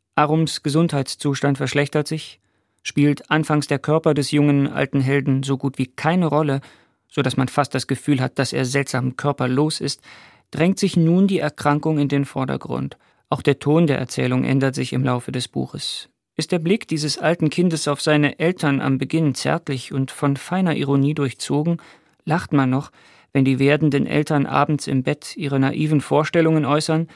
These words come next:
wird er zum Ende hin ernster und die Sprache poetischer. Man ist tief ergriffen, wenn die Eltern am Bett ihres inzwischen erblindeten Sohnes sitzen.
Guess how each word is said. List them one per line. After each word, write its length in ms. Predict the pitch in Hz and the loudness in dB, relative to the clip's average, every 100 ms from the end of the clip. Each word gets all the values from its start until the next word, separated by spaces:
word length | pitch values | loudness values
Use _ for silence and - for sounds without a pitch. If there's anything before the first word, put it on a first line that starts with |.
| - _ _ _ - | -20 _ _ _ -2
wird 140 | 170 | 0
er 80 | 180 | 0
zum 180 | 160 147 | -2 -2
Ende 240 | 170 175 | 0 2
hin 140 | 170 | 0
ernster 680 | 160 143 160 - 131 127 127 - - | 0 2 0 0 -4 -2 -4 -4 -2
und 100 | 139 | -2
die 80 | |
Sprache 460 | 131 - 135 147 156 | -2 2 2 2 -4
poetischer. 720 | - - 143 135 131 135 127 _ _ _ _ _ - | -6 -4 -4 -4 -6 -8 -8 _ _ _ _ _ 2
Man 140 | 151 | 2
ist 160 | 160 - | 2 0
tief 220 | 175 170 | -4 0
ergriffen, 560 | 160 151 165 - 139 131 | -2 0 0 2 2 4
wenn 140 | 143 | 2
die 140 | 143 | 2
Eltern 500 | - 151 170 160 160 - | 2 2 2 0 0 0
am 180 | 139 | 0
Bett 220 | 139 156 - | 2 -2 -4
ihres 300 | 151 147 139 | -2 -2 0
inzwischen 460 | 147 - 156 165 | -2 0 0 -2
erblindeten 640 | - 139 143 143 - 139 | -4 0 0 0 0 0
Sohnes 400 | 131 139 131 123 | 2 2 2 2
sitzen. 420 | - 127 - 127 | -4 -6 -4 -6